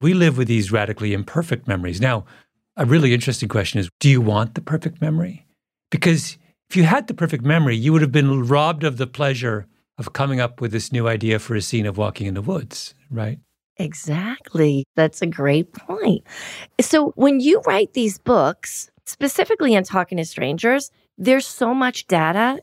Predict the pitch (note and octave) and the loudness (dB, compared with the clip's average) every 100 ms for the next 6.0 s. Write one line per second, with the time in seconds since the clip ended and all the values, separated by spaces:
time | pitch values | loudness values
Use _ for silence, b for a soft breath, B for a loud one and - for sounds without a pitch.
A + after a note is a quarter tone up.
0 | _ G3 G3 F#3+ F#3+ E3+ G2 E2+ B B | _ 2 4 2 2 0 0 -6 B B
1 | - A3 C4+ C#4 C4+ A#3+ A3+ G3 G#3+ A3+ | -4 2 4 4 2 2 4 4 4 2
2 | - G#3 A3+ A#3 A3+ G#3+ G#3+ - E3+ F3 | 2 2 2 2 2 0 0 0 -2 -2
3 | G3 G3 F#3 - F#3+ - G#3+ G3+ - F#3 | 0 0 0 0 2 2 2 2 2 0
4 | F#3+ F3 - E3 F3+ - G3 F3+ E3+ - | 0 0 2 2 0 -2 -2 -2 -2 -10
5 | - G3 - F#3 F3 E3+ E3+ E3+ A3 | -4 -4 -2 0 2 2 2 2 -2